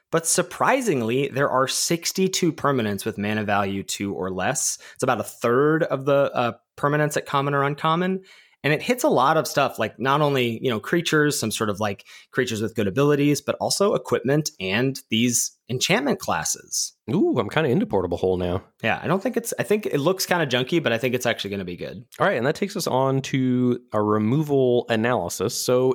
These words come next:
Speaker 2: in our spreadsheet where we've graded all these cards, we also have a tab labeled removal where we've listed all of the removal spells. So you can see them there and what they do, just kind of, like, to grok it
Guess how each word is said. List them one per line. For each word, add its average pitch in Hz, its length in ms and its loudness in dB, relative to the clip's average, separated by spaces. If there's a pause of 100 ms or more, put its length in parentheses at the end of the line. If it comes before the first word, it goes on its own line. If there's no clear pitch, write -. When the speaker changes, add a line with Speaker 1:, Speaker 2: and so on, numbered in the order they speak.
Speaker 2:
in 151 80 2
our 175 100 4
spreadsheet 139 460 -2
where 123 100 0
we've 110 160 0
graded 107 240 2
all 107 100 2
these 110 180 0
cards, 98 480 0 (280)
we 135 80 0
also 156 140 2
have 147 80 2
a 117 40 0
tab 107 520 0
labeled 107 400 0
removal 107 520 2
where 104 120 0
we've 104 180 0
listed 123 460 2
all 110 320 0
of 110 60 -4
the 110 100 2
removal 107 340 2
spells. 98 520 2 (280)
So - 100 -4
you 165 40 -2
can 135 120 0
see 147 200 -2
them 131 160 2
there 120 420 4
and 101 180 -4
what 101 140 -2
they 101 100 2
do, 101 360 0
just 98 180 -2
kind 98 180 -6
of, 95 120 -4
like, 95 140 0 (100)
to 101 100 -4
grok 92 420 -2
it 98 140 0